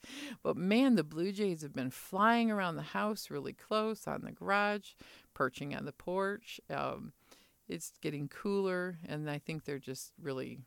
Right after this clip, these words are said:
foraging for food. So anyway, they found the bird feeder right away this morning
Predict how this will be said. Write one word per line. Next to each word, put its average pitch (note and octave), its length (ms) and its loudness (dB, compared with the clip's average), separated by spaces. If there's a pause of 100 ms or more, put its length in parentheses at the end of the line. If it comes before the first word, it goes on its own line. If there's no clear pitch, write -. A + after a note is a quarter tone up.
(260)
foraging C3 600 0
for - 160 -10
food. A#2+ 460 -4 (320)
So - 120 0
anyway, C#3+ 420 4 (280)
they F3+ 160 4
found F3+ 640 2
the D3 80 -2
bird D3+ 240 2
feeder C3 320 -4
right C#3+ 320 2
away C3+ 220 0
this - 280 -10
morning - 420 -6